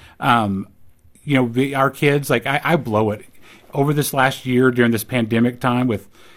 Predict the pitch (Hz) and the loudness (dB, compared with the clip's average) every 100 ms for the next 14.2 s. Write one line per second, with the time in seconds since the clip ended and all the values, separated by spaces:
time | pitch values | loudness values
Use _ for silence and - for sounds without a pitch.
0 | _ _ - 143 127 120 117 101 123 120 | _ _ -6 0 0 0 -4 0 2 2
1 | 113 120 120 117 120 113 117 120 117 113 | 2 2 2 0 0 0 0 0 0 0
2 | 120 123 110 113 101 - 120 113 101 85 | 0 -2 -4 -4 -4 -4 -2 -2 -4 -8
3 | - - - - - 147 131 120 123 123 | -14 -20 -20 -18 -4 0 2 2 0 0
4 | 123 113 - 139 143 131 - _ - 147 | 0 -2 0 2 2 0 -10 _ -20 -20
5 | - _ _ _ _ - 139 214 190 127 | -20 _ _ _ _ -2 0 4 4 2
6 | 110 135 214 - - - 139 143 135 131 | -2 0 0 -2 -8 -8 0 2 4 2
7 | 127 156 131 104 - - - - 147 165 | 2 2 0 -2 -6 -20 -20 -4 2 2
8 | 143 123 156 139 139 123 123 101 110 123 | 2 -2 -2 0 0 0 0 0 2 2
9 | 104 - - - - 110 104 127 110 123 | 0 -8 -20 -14 -6 -4 -2 -2 -2 0
10 | 110 104 98 90 101 80 92 - - - | 0 -2 -4 -6 -6 -8 -14 -20 -20 -20
11 | - - 113 127 127 117 104 123 120 117 | -20 -6 0 0 0 -4 0 0 2 0
12 | 113 104 110 110 113 101 113 107 107 - | 0 0 -2 -2 -2 -2 -2 -4 -4 -4
13 | 98 95 - - - 113 104 - 160 139 | -4 -6 -10 -20 -10 -6 -6 -4 -2 -2
14 | 82 - | -4 -10